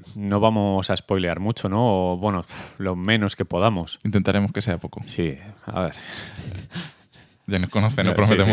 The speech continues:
Speaker 1: sí, sí.
Speaker 2: nada.
Speaker 1: No podemos prometer nada. Si, si no habéis jugado y, y ya sabéis cómo somos, pues, eh, parad aquí <laughs> y seguís luego.
Speaker 2: Pero bueno, Resident Evil ocho, Village, ese juego de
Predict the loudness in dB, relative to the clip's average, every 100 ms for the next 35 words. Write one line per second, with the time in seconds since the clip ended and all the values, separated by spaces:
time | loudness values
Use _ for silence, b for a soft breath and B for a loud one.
0 | 6 4 2 4 4 6 6 6 2 0
1 | 2 2 2 2 0 -4 -4 0 2 4
2 | 4 6 6 4 2 0 -4 -6 -6 -2
3 | -2 0 -2 -2 -6 -4 -2 0 0 -2
4 | -6 -8 -10 -10 -10 -14 _ -4 0 0
5 | -2 -4 -6 -6 -10 -10 -4 4 4 4
6 | 2 0 0 2 0 -4 B B B B
7 | B B B B B _ 4 8 8 8
8 | 8 10 10 10 8 6 6 4 6 6
9 | 6 4 4 2 2 2 2 0 2 2
10 | 2 2 2 4 4 4 2 -2 -6 -4
11 | 0 2 2 2